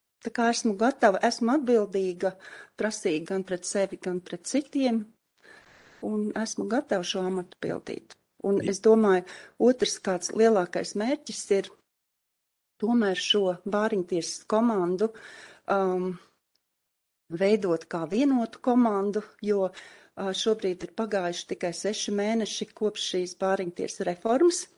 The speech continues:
Speaker 1: Joprojām mēs runājam kategorijās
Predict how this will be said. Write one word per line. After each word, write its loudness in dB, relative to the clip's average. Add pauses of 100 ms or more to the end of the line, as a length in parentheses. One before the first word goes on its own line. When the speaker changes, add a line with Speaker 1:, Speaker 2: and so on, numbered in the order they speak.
(480)
Speaker 1:
Joprojām 2 (320)
mēs -4 (220)
runājam 2
kategorijās 4